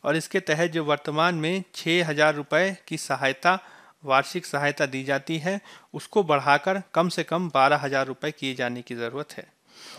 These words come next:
इसके अलावा भारत सरकार द्वारा जो ये घोषणा की गई है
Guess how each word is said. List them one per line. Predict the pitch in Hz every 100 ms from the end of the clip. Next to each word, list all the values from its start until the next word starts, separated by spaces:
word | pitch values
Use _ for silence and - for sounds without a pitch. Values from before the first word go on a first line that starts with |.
| - 156
इसके | - 185
अलावा | 170 160 185
भारत | 156 151 165
सरकार | 165 147 156 156
द्वारा | 156 156 180 190
जो | 143 151
ये | 151
घोषणा | 139 139 - 160
की | - 156
गई | 160 160
है | 170 190